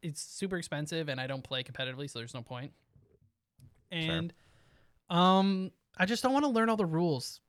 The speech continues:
Speaker 1: for the new stuff. That's, like,
Speaker 2: That's
Speaker 1: my
Speaker 2: true.
Speaker 1: issue. Like, so I would say that kinda sweet spot right before Pendulums is kinda my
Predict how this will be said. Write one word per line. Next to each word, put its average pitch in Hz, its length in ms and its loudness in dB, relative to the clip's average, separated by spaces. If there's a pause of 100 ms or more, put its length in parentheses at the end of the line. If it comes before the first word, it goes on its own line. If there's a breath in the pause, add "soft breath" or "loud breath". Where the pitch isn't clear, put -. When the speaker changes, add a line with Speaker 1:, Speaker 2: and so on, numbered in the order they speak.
(120)
Speaker 1:
for 175 140 -2
the 156 120 4
new 151 220 6
stuff. 113 440 -2
That's, 135 240 -4
like, 147 160 0
Speaker 2:
That's 123 120 -4
Speaker 1:
my 139 160 0
Speaker 2:
true. 139 80 2
Speaker 1:
issue. 123 300 -4 (140)
Like, 127 340 -2
so - 180 -6
I 131 260 0
would 131 160 -6
say 135 420 0 (240 loud breath)
that 131 240 -2
kinda 135 160 -4
sweet - 440 -8
spot 135 280 -2 (140)
right 135 200 -2
before 131 300 -10
Pendulums 117 420 -8
is 147 100 -14
kinda 135 200 -8
my 135 260 -8